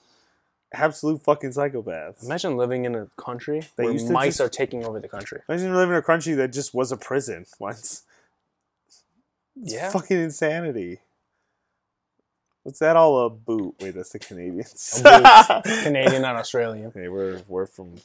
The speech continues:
Speaker 1: Canada to the U S. We're pretty close to Canada.
Speaker 2: Pretty much. We're Canadian, essentially. We're New York. Like, we're Canadian.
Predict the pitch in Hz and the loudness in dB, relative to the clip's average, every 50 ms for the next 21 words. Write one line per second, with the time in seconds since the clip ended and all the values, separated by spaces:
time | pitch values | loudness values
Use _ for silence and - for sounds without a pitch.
0 | _ - - - 90 87 87 85 82 85 82 82 85 85 - - - - - 90 | _ -20 -16 -14 -14 -12 -12 -12 -12 -12 -14 -14 -16 -18 -20 -20 -20 -18 -16 -14
1 | 82 80 73 69 _ - 90 85 82 85 85 87 - - - - 101 101 117 123 | -14 -14 -16 -20 _ -18 -16 -14 -14 -14 -14 -16 -18 -20 -20 -20 -20 -20 -18 -14
2 | - 98 80 - 85 73 69 - - _ - - - - - - 160 117 95 92 | -14 -14 -14 -14 -16 -18 -20 -20 -20 _ -20 -20 -20 -16 -8 -8 -8 -8 -8 -12
3 | 95 110 123 127 107 - _ - - 104 98 95 92 98 95 104 - - 87 - | -14 -10 -10 -10 -10 -12 _ -20 -18 -16 -16 -16 -18 -18 -20 -20 -20 -20 -20 -20
4 | - 101 95 104 123 156 170 165 143 120 120 117 98 - - _ - 98 101 - | -18 -16 -12 -8 -4 -2 0 0 0 0 -2 -4 -6 -10 -16 _ -20 -18 -18 -18
5 | _ _ - 131 123 - - 101 95 95 - 85 73 - | _ _ -14 -12 -12 -12 -14 -18 -20 -20 -20 -20 -20 -20